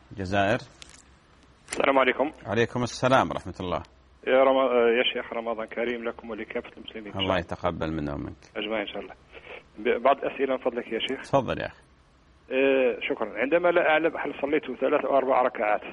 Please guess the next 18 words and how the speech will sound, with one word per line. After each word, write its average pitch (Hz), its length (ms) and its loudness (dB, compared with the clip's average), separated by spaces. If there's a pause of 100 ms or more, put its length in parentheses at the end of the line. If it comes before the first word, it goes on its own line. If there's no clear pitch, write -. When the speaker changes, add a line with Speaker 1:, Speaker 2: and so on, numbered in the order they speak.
(720)
Speaker 2:
آه، 123 160 4
في 117 440 -2 (180)
ثلاث 123 280 0
أو 127 140 2
أربع 123 180 2
ركعات، - 360 -4 (300)
ماذا 131 200 2
أعمل؟ 104 260 -2 (420)
في - 60 -8
الرباعية 113 460 4
أو 156 140 -2
ثلاثية؟ 110 460 -6 (1300)
Speaker 1:
ثلاث 123 240 2
ركعات 127 460 2
أو 123 160 2
أربعة، 90 360 0
ها؟ 92 40 -2
Speaker 2:
يعني، 131 200 -2